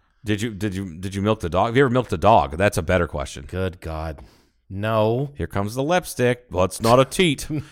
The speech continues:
Speaker 2: Oh, that's why.
Speaker 1: Gross.
Speaker 2: No, I
Speaker 1: Dude,
Speaker 2: haven't.
Speaker 1: one of my regulars at the brewery, he, he, he, him and his wife come in with their dog. And I love the dog. She's a good, you know, little black lab. And he goes, "Hey," or not she, he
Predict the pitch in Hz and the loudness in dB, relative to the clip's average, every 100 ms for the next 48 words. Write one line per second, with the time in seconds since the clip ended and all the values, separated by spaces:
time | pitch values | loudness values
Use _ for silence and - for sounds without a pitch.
0 | - 104 _ 104 - _ - _ _ 123 | -14 -14 _ -20 -20 _ -20 _ _ -10
1 | 135 147 143 135 120 101 87 78 92 131 | -8 -4 -2 0 2 0 -2 -6 -8 -10
2 | - 85 71 64 62 - 92 87 87 - | -8 -8 -8 -10 -16 -8 0 2 2 0
3 | - _ 78 78 76 147 151 156 156 185 | -8 _ -16 -12 -4 4 6 6 4 4
4 | 185 156 120 120 120 120 113 104 110 95 | 6 6 6 4 4 4 2 2 0 0
5 | 92 98 101 104 98 110 101 110 107 107 | -2 -2 0 2 0 0 0 0 0 -2
6 | 117 - 117 107 92 98 95 - 95 95 | -6 -6 -4 -4 -2 0 0 0 -6 -4
7 | 87 98 78 82 87 95 - _ _ _ | -4 -4 -2 0 2 0 -4 _ _ _
8 | _ - 165 170 170 147 131 131 127 123 | _ 0 2 4 2 0 0 0 -2 -8
9 | 113 117 104 110 104 95 92 82 92 90 | -4 -4 -4 -4 -2 -2 -2 -2 0 0
10 | - 82 85 - _ _ _ _ _ _ | -2 -2 -2 -4 _ _ _ _ _ _
11 | _ - 120 135 139 127 104 120 127 85 | _ -4 -2 2 4 4 4 4 4 2
12 | - _ _ _ _ - 101 101 101 87 | -10 _ _ _ _ -8 -4 -2 -4 -4
13 | - 87 78 - 120 101 87 | -6 -6 -8 -8 -4 -4 -4